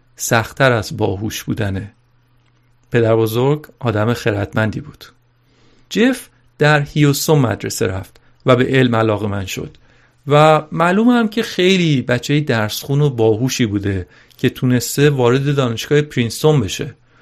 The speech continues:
و در سال هزار و نهصد و هشتاد و شش معادل هزار و سیصد و شصت و چهار شمسی در رشته مهندسی برق و کامپیوتر فارغ التحصیل شد. اما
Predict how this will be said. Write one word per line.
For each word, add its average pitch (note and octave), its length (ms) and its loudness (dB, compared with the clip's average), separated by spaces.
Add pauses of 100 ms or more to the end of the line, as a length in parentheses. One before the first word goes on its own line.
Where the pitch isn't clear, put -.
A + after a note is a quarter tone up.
(240)
و C3 280 4
در C3+ 180 0
سال E3+ 280 0
هزار D#3 520 -2
و E3 100 -4
نهصد D3 380 -2
و E3 40 0
هشتاد B2+ 400 -2
و A#2+ 60 -2
شش F3+ 540 -4 (440)
معادل C3+ 380 2
هزار C3 400 2
و C3 40 -2
سیصد B2+ 320 -2
و C3 40 0
شصت B2+ 300 -4
و A#2 40 -2
چهار B2 360 0
شمسی C#3+ 800 -2 (300)
در D3 180 2
رشته E3+ 440 0
مهندسی C3+ 580 0
برق C#3+ 380 -2
و G#3 60 0
کامپیوتر D3+ 760 0 (300)
فارغ A2+ 280 2
التحصیل G#2+ 460 -2
شد. - 300 -12 (800)
اما A#3+ 300 6